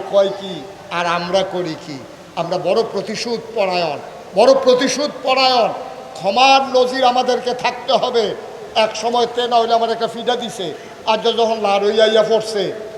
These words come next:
আমার এত যখন ক্ষমতা, এইটাই তো বেড়াগিরি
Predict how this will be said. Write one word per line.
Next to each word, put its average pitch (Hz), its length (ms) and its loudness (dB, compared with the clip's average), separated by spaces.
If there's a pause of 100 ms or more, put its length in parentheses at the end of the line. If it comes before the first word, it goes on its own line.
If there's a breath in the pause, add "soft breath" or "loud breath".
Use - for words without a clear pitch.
আমার 208 280 4
এত 202 120 2
যখন 220 380 2
ক্ষমতা, 196 580 0 (300)
এইটাই 208 260 4
তো 294 100 2
বেড়াগিরি 277 640 4